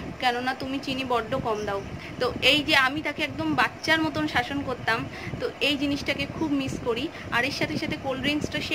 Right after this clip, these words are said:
এত ভালো খেত, যদি কোনো দিন আমার, আহ, খেতে ইচ্ছা করছে, আর সেদিনকে ধরো সুমন নিয়ে আসলো অনেক রাত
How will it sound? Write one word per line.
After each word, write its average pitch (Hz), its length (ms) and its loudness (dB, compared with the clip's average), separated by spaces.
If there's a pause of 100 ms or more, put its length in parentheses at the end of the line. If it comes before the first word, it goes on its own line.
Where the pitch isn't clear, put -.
এত - 180 2
ভালো 320 300 4
খেত, 285 220 -2 (840)
যদি 269 240 0
কোনো 294 240 -2
দিন 311 200 0 (440)
আমার, 277 320 6 (140)
আহ, 240 380 2 (300)
খেতে 330 240 2
ইচ্ছা 311 220 2
করছে, 269 260 -2
আর 269 100 0
সেদিনকে 277 500 -2 (100)
ধরো 277 400 0
সুমন 269 340 -2
নিয়ে 269 200 0
আসলো 269 300 0
অনেক 254 240 0 (220)
রাত 240 220 6